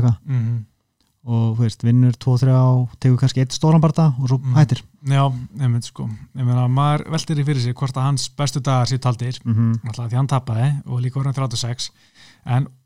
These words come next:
Speaker 2: hann tók líka mikið damage í þessum barda. Það
Speaker 1: Já.
Speaker 2: gæti alveg haft áhrif á hann, þú veist, í framhaldinu.
Speaker 1: Mhm.
Speaker 2: En svo líka, þú veist, eins og hann segir, þetta var ógeðslega langt kamp. Hann byrjaði,
Speaker 1: Já.
Speaker 2: þú veist, undirbúa sig fyrir bardaga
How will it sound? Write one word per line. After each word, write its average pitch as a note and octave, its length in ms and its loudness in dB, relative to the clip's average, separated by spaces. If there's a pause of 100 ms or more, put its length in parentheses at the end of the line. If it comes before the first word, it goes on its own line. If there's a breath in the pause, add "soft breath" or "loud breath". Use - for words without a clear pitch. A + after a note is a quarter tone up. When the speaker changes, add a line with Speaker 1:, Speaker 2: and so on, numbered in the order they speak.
(160)
Speaker 2:
hann C3 160 -2
tók D3 220 0
líka D3+ 160 2
mikið D3+ 260 2
damage B2 280 0
í B2 60 -4
þessum A2+ 120 -6
barda. A2+ 420 -10
Það B2+ 180 2
Speaker 1:
Já. A#2+ 60 -2
Speaker 2:
gæti C#3+ 260 -4
alveg C#3+ 160 0
haft C#3+ 160 -4
áhrif C#3 240 -2
á C3+ 60 0
hann, C#3 180 -2 (320)
þú C3+ 60 -6
veist, - 160 -4
í C3 100 -6
framhaldinu. G#2+ 460 -2 (140)
Speaker 1:
Mhm. B2 380 0
Speaker 2:
En B2+ 80 0
svo D3 140 0
líka, E3 240 0
þú E3+ 120 0
veist, - 220 -2 (160)
eins C#3+ 160 -2
og D3 60 0
hann D3+ 100 2
segir, C#3+ 220 0
þetta C3 80 -4
var C#3 200 0 (360)
ógeðslega E3+ 600 -2
langt B2 160 -4
kamp. - 320 -12 (160)
Hann B2 120 -6
byrjaði, C#3+ 460 0
Speaker 1:
Já. B2 60 2
Speaker 2:
þú C3 100 2
veist, C#3+ 160 -4
undirbúa C3+ 240 -4
sig C3+ 100 -2
fyrir C3+ 280 -2 (440)
bardaga C3 280 -6